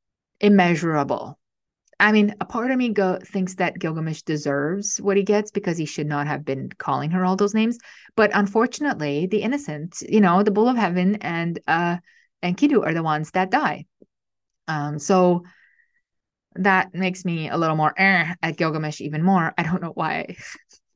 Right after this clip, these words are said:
<laughs> I still feel like Inanna is in the right here. Yeah. And so then this prompts us to go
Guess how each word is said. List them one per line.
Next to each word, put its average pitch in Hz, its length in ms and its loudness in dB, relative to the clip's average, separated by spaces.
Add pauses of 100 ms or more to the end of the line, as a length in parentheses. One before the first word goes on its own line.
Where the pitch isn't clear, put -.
(220)
<laughs> 285 320 -12
I 220 60 2
still 202 200 4
feel 180 160 -2
like 151 180 0
Inanna 151 520 0
is 156 300 -8
in 139 120 -4
the 127 80 -2
right 156 280 2
here. - 380 -6 (120)
Yeah. - 180 -6 (720)
And 226 160 4
so 240 220 6
then 220 640 4 (600)
this 247 320 0
prompts 196 460 4
us 175 200 4
to 202 100 0
go 165 380 0